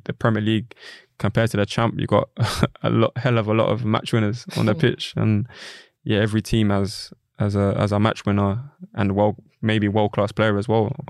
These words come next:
Speaker 1: in that. So yeah, it's, it's obviously, it's the most exciting league in the world for a reason because there's goals and there's,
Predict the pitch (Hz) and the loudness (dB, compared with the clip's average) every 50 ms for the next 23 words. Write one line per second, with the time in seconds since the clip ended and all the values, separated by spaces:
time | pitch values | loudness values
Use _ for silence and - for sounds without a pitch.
0 | - - 135 110 113 110 101 - - - - - 104 107 107 104 - - _ - | -12 -6 -2 0 0 2 0 -2 -4 -6 -4 -2 0 2 2 0 -2 -6 _ -18
1 | - - - - - - - _ _ _ _ - 127 101 - - - - - - | -20 -20 -20 -20 -20 -20 -20 _ _ _ _ 0 0 2 0 0 -2 -4 -2 -2
2 | - - - 95 95 98 - - - - 101 101 101 - - 87 - 107 104 101 | -2 0 2 2 0 0 -2 -6 -4 0 2 2 2 2 0 -2 -2 -2 0 0
3 | 101 104 107 107 95 98 98 98 101 104 104 104 101 - - - - - - 104 | 2 2 2 2 2 0 0 0 2 2 2 2 0 -2 -6 -16 -6 -4 -2 0
4 | 101 110 117 110 95 98 98 101 - - 104 98 95 - - 107 107 104 101 98 | 2 2 2 2 0 -2 -2 -2 0 0 0 0 0 0 0 0 2 2 2 0
5 | 95 101 98 98 101 98 95 95 - - | 0 0 0 0 2 0 0 -2 -6 -12